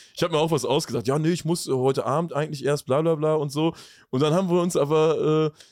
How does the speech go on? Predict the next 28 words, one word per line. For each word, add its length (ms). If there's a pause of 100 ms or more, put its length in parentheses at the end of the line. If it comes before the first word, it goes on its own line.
(160)
sechs 400
Stunden 340
später 460
an 160
irgendeinem 360
Bahnhof 420
wieder, 160
wieder 360
getroffen, 460
irgendwie 220
in 140
Bielefeld 560
oder 160
so, 180
und 100
haben 140
dann 160
beide, 420 (480)
war 160
dann 140
beiden 300
klar, 260
dass 200
wir 120
halt 140
dasselbe 380
vorhaben 360
hier. 180